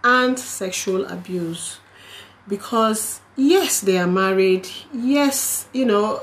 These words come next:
unfortunately, I think the problem here is, um, what the Bible says, uh, re-, religion, culture, tradition, and stuff.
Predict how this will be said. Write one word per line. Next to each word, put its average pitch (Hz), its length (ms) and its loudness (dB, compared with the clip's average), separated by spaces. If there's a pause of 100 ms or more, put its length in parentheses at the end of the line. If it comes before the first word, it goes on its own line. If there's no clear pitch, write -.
unfortunately, 254 1040 2
I 240 100 -4
think 330 240 2
the 202 60 2
problem 196 460 0
here 185 380 2
is, 170 420 -2 (680)
um, 269 640 4
what 294 240 4
the 202 80 4
Bible 196 540 6
says, 185 800 2
uh, 170 680 -2
re-, 165 160 -4 (280)
religion, 196 1040 2 (180)
culture, 196 680 4
tradition, 196 640 0
and 160 140 0
stuff. 180 480 -4